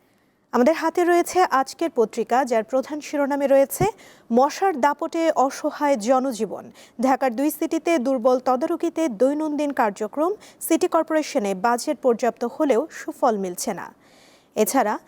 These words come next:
ঊনত্রিশ সিভিল সার্জন ওএসডি হলেন। পাশে দেখতে পাচ্ছি, ডিসেম্বরের মধ্যেই সম্ভবত নির্বাচন, ইইউ প্রতিনিধিকে ইউনুস। তৃণমূলে দল গোছানোয় নজর এনসিপির, রমজানে জেলা, উপজেলা ও ইউনিয়ন কমিটির দেয়ার জোর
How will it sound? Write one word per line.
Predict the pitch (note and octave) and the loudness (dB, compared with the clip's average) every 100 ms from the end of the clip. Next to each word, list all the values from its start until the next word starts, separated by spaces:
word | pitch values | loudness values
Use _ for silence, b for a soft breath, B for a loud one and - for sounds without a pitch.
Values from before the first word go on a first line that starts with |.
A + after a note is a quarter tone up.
| b b - | b b 0
ঊনত্রিশ | D4 F#4 - G#4 - | 2 2 2 2 0
সিভিল | - E4 D#4 | -2 2 2
সার্জন | E4 E4 D4 A#3+ D#4 E4 E4+ | 2 2 2 2 0 2 2
ওএসডি | A#3 C#4 C4 C4 A3+ - A#3+ | 2 4 4 2 2 -2 -4
হলেন। | - C4 F3 - - _ _ _ _ _ _ | 0 0 0 -10 -20 _ _ _ _ _ _
পাশে | A#3+ A#3+ C4 | -2 -2 0
দেখতে | B3 C#4 | 0 0
পাচ্ছি, | C#4 C4+ - - A#4 b b b b b b _ - | 0 0 -2 -4 -4 b b b b b b _ 0
ডিসেম্বরের | C#4+ - G#4 G4+ G4+ F#4 | 2 4 2 4 2 2
মধ্যেই | E4+ - F4 F4+ | 0 -2 2 2
সম্ভবত | - E4 D#4 D4+ D4+ D4+ | 2 0 0 0 0 2
নির্বাচন, | D4+ C4+ B3+ G#3+ B3+ - A3 F3 E3+ | 2 2 2 2 0 0 -6 -6 -8
ইইউ | C#4 D4+ C4 C#4+ | -2 -2 2 0
প্রতিনিধিকে | - B3 A#3 A3+ A#3+ D4+ - A3 E4+ - G#3 | 2 0 0 0 0 -2 0 2 2 -2 -2
ইউনুস। | A3 B3+ F#3 F2 - - - _ b b b b b b b b _ - | 0 2 0 -8 -12 -14 -20 _ b b b b b b b b _ 0
তৃণমূলে | D4+ E4 D#4+ D#4+ F4 | 2 4 4 4 4
দল | A#3+ C#4 D4+ | 4 2 0
গোছানোয় | B3 C#4+ - D#4+ D#4+ D#4+ | -2 -4 -2 -4 0 2
নজর | A#3+ B3 A#3+ D4 D4 | 4 2 2 2 4
এনসিপির, | D4 C#4+ C#4 - B3+ - G3 F#3 G3 | 4 2 2 0 -2 0 -4 -2 0
রমজানে | B3+ C4 C#4 C4+ | 0 2 2 2
জেলা, | B3 C#4 D#4 F4 | 2 2 4 4
উপজেলা | E4 C#4 C#4+ D4+ D4+ D#4 | 2 0 0 2 4 4
ও | B3 | 4
ইউনিয়ন | B3 C4+ C#4 D4 D4 | 2 0 -2 -2 -2
কমিটির | C#4 A#3+ A#3 B3 A#3+ G3 | -2 -2 -2 -2 -2 2
দেয়ার | G#3 G3+ G3+ | 2 2 0
জোর | F#3+ C4+ | 0 2